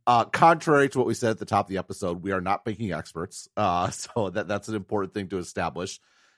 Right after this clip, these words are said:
Number two, this is a story that is sort of obviously developing and moving fast, although this does seem to be a resolution point, which I am grateful happened before we podcasted.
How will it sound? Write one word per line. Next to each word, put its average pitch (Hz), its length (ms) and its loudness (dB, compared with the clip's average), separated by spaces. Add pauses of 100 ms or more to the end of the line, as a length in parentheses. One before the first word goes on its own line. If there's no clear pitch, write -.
(120)
Number 151 320 6
two, 151 420 6
this 131 180 2
is 117 100 -6
a 110 80 0
story 117 460 2
that 101 240 2
is 92 200 -2
sort 98 140 -2
of 90 220 -4
obviously 101 360 -2
developing 90 840 -4 (120)
and 87 380 -2
moving 85 240 -6
fast, 78 400 -6
although 92 220 -4
this 92 240 -6
does 107 260 0
seem 113 140 -8
to 92 80 -8
be 87 260 -8 (500)
a 113 120 6
resolution 120 800 4
point, 82 400 -4
which 92 200 -4
I 90 180 0
am 85 280 -10
grateful 101 520 -4
happened 87 440 -6
before 113 420 0
we 95 200 -4
podcasted. 85 840 -4